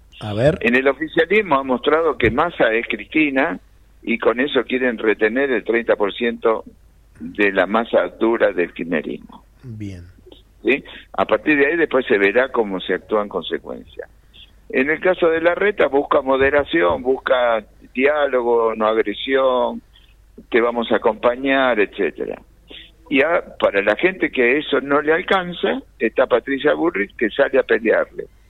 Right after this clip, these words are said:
Speaker 2: el espacio a Milei poniéndose un poco más dura.
Speaker 1: Bien.
Speaker 2: Entonces ese es el abanico de lo que tenemos y que nos espera hoy.
Speaker 1: Bien, Eduardo, vos planteabas al principio algo que yo estoy totalmente de acuerdo, que la gente, que el votante,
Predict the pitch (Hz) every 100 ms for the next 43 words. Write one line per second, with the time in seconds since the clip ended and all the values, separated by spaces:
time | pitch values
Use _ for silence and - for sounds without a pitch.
0 | - - - 101 101 107 147 147 - 160
1 | 170 160 151 170 - - _ _ 110 117
2 | 127 139 131 135 135 139 104 92 85 80
3 | - 67 - - - 117 110 95 90 90
4 | - 127 185 175 190 180 180 - 131 120
5 | 117 117 131 147 151 131 107 104 120 135
6 | 123 135 131 175 - 104 90 85 - 80
7 | - 82 101 127 82 - - _ 131 139
8 | 135 120 - 175 262 247 202 131 - -
9 | - 214 214 214 180 185 202 202 160 -
10 | 135 131 131 131 147 165 175 160 131 127
11 | 139 147 147 123 143 147 131 123 131 135
12 | 135 120 131 165 156 120 110 110 151 151
13 | 127 117 113 113 113 156 147 139 139 127